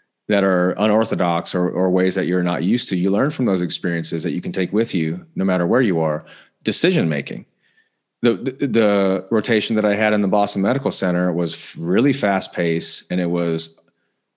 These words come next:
our role, our main role was just decision making. It was triage, it was, um, discharge to home, you know, discharge to a different floor, discharge to a rehab center. It was making these decisions, uh, for these people based on,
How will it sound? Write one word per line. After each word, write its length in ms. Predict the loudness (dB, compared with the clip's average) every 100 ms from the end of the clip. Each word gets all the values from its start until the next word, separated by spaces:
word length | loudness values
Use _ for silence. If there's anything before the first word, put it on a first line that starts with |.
| -2
our 220 | 2 4
role, 500 | 4 4 4 4 2 2
our 100 | 2
main 240 | 4 4
role 280 | 4 4 2
was 180 | 0 0
just 300 | -2 -2 -4
decision 380 | -2 0 2
making. 280 | 0 -2 -2
It 100 | -4
was 140 | -4 -4
triage, 560 | -2 2 2 2 0
it 80 | -2
was, 400 | -2 -4 -6 -10 -16 _ _ _ _ _
um, 300 | -4 -2 -2
discharge 1040 | 0 0 0 0 2 2 2 0 -4 -10 -14 _
to 160 | -4 -2
home, 800 | 0 2 2 2 2 2 0 -4 _ _ _ _ _ _
you 80 | -2
know, 80 | 0
discharge 440 | 0 0 0 0
to 60 | 0
a 20 |
different 280 | -2 -2 -2
floor, 260 | 0 2
discharge 460 | 2 0 0 -2 0
to 60 | 0
a 40 |
rehab 320 | 2 2 0
center. 380 | 0 0 2 2
It 60 | 2
was 160 | 0
making 320 | 0 0 0
these 180 | 0 0
decisions, 720 | -2 -2 -2 0 0 -2 -6 -12 _ -20 _ _ _ _
uh, 140 | -4 -2
for 100 | 0
these 160 | -2
people 300 | 0 0 2
based 320 | 2 0 0 -2
on, 380 | 0 0 -4